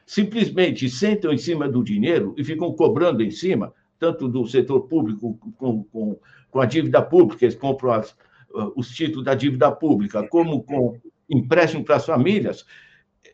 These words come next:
esse sistema se tornou simplesmente disfuncional, né?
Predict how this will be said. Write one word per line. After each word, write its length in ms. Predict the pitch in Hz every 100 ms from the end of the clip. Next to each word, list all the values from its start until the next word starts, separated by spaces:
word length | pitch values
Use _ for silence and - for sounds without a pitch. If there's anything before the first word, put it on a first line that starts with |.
| _ _ -
esse 260 | 208 202
sistema 600 | - 185 - 175 196 208
se 200 | 190 190
tornou 420 | 185 180 135 170
simplesmente 640 | 180 180 185 156 139 151 165
disfuncional, 800 | 151 165 185 175 185 117 78
né? 60 | 62